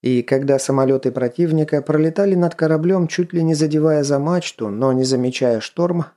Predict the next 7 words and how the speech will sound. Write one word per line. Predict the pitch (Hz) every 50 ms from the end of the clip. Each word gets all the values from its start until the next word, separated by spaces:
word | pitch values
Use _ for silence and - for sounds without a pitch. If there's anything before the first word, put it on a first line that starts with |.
| _
это | - 196 - 214
было | 190 170 180 185 190 185 185
лучшей | 175 147 131 139 165 175 - - 196 185
наградой | 165 147 139 123 123 120 120 123 127 131 135 135
за | 120 120 110
наш | 101 104 107 104 -
труд. | - - - 107 95 95 _